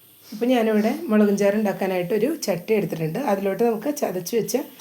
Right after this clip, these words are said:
ഉള്ളി, ഇഞ്ചിയും പെരിഞ്ജീരകം എല്ലാം ഒന്ന് ഇട്ട് കൊടുക്കാം. ഇനി ഒരു രണ്ട് പച്ചമുളക് കൂടെ ചേർത്ത് കൊടുക്കുകയാണ്. ഇനി ഇതിലേക്ക് നീളത്തിൽ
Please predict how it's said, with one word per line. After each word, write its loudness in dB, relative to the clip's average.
ഉള്ളി, 6
ഇഞ്ചിയും 0
പെരിഞ്ജീരകം 2
എല്ലാം 0
ഒന്ന് -2
ഇട്ട് -8
കൊടുക്കാം. -4
ഇനി 4
ഒരു 0
രണ്ട് 0
പച്ചമുളക് -4
കൂടെ -2
ചേർത്ത് -2
കൊടുക്കുകയാണ്. -4
ഇനി 4
ഇതിലേക്ക് 2
നീളത്തിൽ 2